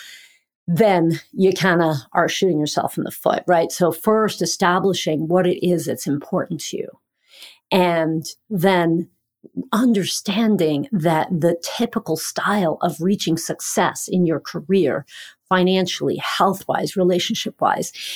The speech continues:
is, has been determined by these people who are not doing it themselves. <laughs>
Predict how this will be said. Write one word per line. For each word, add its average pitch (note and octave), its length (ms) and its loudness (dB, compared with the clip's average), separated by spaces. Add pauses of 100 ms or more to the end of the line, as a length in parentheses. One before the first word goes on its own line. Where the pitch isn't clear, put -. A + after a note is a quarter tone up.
(160)
is, G#3 320 2
has F#3+ 260 0
been F#3 240 2
determined F3+ 720 2
by D#3 320 2 (280)
these F#3 280 2
people F3 600 2
who D#3+ 360 2 (400)
are E3 480 2 (300)
not G#3+ 440 2
doing A#3 300 2
it G3 160 -2
themselves. - 920 0
<laughs> - 60 -6